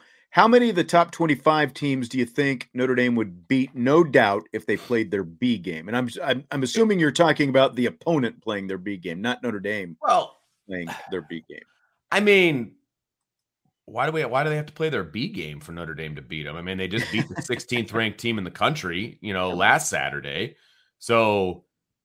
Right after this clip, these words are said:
Speaker 2: and I'm pretty sure B Y U is still ranked. North Carolina is ranked, if I'm not mistaken, right? Uh, are we talking the, the A P poll, Sean?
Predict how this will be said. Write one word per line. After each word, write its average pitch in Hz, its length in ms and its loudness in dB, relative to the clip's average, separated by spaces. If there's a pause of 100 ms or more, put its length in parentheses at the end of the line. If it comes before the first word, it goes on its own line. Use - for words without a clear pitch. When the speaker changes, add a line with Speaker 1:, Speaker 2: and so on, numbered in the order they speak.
(100)
Speaker 2:
and 101 80 -2
I'm 101 80 0
pretty 147 180 0
sure 127 140 0
B 123 160 -2
Y 113 160 6
U 120 180 2
is 104 100 -2
still 113 220 0
ranked. 120 360 2
North 113 200 -2
Carolina 110 460 0
is 90 160 -4
ranked, 82 460 -6 (580)
if 80 100 -10
I'm 98 80 -2
not 98 160 -2
mistaken, 107 640 -2 (100)
right? 110 360 4 (140)
Uh, 95 40 0
are 95 220 2
we 107 80 -4
talking 120 380 4
the, 101 340 4
the 90 80 -4
A 120 180 0
P 135 180 -4
poll, 147 480 0 (560)
Sean? 175 480 2